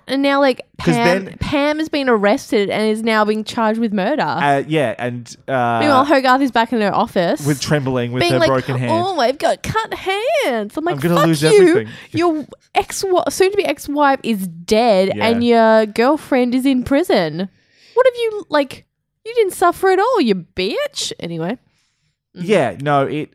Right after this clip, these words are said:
Speaker 2: was a very weird resolution, that storyline. Again, just because of the amount of time that was spent on it. And then once we, once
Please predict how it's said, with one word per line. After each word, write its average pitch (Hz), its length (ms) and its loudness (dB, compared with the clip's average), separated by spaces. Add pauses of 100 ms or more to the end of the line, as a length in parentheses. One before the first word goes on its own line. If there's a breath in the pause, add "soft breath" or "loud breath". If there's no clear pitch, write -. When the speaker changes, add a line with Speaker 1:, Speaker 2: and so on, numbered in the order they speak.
Speaker 2:
was 131 400 -2
a 120 80 -2
very 120 400 -2
weird 101 840 -8
resolution, 98 600 -12
that 110 140 -10
storyline. 120 440 -6
Again, 196 400 -4
just 202 220 -4
because 202 340 -6
of 185 120 -2
the 165 100 -4
amount 131 280 -4
of - 40 -16
time 135 100 -6
that 131 60 -12
was 143 100 -8
spent 165 340 -8
on 196 140 -6
it. - 100 -10
And 131 140 -6
then 160 140 -4
once 151 260 -4
we, 175 180 -6
once 123 600 -6